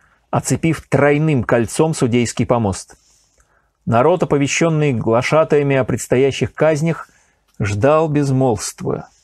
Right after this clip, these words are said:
Раскалённое небо дышало палящим зноем. Открыли ворота дворца, и в обычном порядке – Выбежали сначала глашатаи, за ним стража, вышли музыканты, слоны, свита,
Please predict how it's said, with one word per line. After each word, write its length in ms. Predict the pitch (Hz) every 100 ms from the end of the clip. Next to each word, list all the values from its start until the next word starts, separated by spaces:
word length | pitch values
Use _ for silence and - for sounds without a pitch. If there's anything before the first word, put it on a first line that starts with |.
| _ _ _ _ _ _ -
Раскалённое 640 | 110 - 113 139 127 123
небо 380 | 117 139 151 156
дышало 420 | 123 - 131 131
палящим 680 | - 117 110 107 - 120 113
зноем. 540 | 107 107 95 - - _ _ _ _ _ _ _ _ _ _ _
Открыли 440 | - - 151 165
ворота 360 | 143 139 143 131
дворца, 560 | 107 110 110 - 151 170
и 80 |
в 80 | 120
обычном 420 | 110 160 - 123
порядке – 640 | 101 104 110 156 - 127 - _ _ _
Выбежали 440 | 135 208 143 107 98
сначала 480 | - 107 - 107 101
глашатаи, 800 | 98 101 - 139 160 160 151
за 180 | 139 110
ним 300 | 120 151 127 _ _ _ _ _
стража, 840 | - - - 120 123 143 143 151 151 _ _ _ _ _
вышли 260 | 127 139 -
музыканты, 720 | 107 98 95 123 143 147 127
слоны, 560 | 107 - 101 98 123 143
свита, 640 | - 104 135 156 143 -